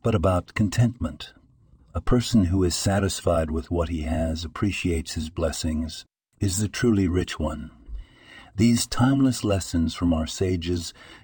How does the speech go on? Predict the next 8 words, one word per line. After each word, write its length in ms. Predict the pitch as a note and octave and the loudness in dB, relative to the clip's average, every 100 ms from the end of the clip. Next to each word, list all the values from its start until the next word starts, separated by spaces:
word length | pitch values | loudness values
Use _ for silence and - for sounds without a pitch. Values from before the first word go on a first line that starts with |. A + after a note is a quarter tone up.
| F2 | -4
guide 320 | F2+ F#2+ G#2+ | 0 2 2
us 160 | G2 - | 0 -2
to 100 | - | -4
lead 300 | F2 F#2+ F2+ | -2 0 0
a 60 | E2+ | 0
meaningful, 840 | F2 G#2 A2 G2+ F#2+ F#2+ F#2 F2+ | 2 2 2 2 -2 -2 -4 -4
balanced 720 | D2 D2+ F2+ F#2 E2+ - - | -4 -2 0 0 0 -4 -6
life. 400 | D2+ D2 - | -6 -8 -12